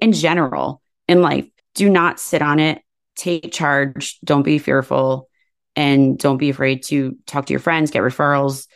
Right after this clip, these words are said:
your doctors, whoever you feel comfortable with. You really have to pay attention to what doesn't feel right and know how you feel and start with getting tested to see what's going on first so you could have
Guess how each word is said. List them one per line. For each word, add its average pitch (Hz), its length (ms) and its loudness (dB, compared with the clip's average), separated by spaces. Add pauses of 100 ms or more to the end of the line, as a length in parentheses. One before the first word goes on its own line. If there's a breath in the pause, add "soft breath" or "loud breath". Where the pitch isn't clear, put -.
(120)
your - 200 -2
doctors, 143 920 -2
whoever 165 320 0
you 175 160 0
feel 160 160 0
comfortable 147 500 -2
with. 165 320 0 (220)
You 156 240 -8
really 156 540 0 (120)
have 147 200 -4
to - 100 -6
pay 156 180 -4
attention 156 720 0 (400)
to 156 180 -4
what 143 240 -2
doesn't 151 240 0
feel 143 200 2
right 139 320 -2
and 147 140 4
know 135 160 4
how 139 140 -2
you 147 160 -2
feel 143 520 0 (540)
and 139 560 2 (140)
start - 560 -4
with 170 260 -4 (380)
getting 165 280 0
tested - 420 -6
to 143 60 -4
see 147 200 -4
what's 143 160 -4
going 143 260 2
on 160 140 2
first 131 400 -2
so 143 100 -4
you 139 220 -4
could - 260 -6
have 147 320 -4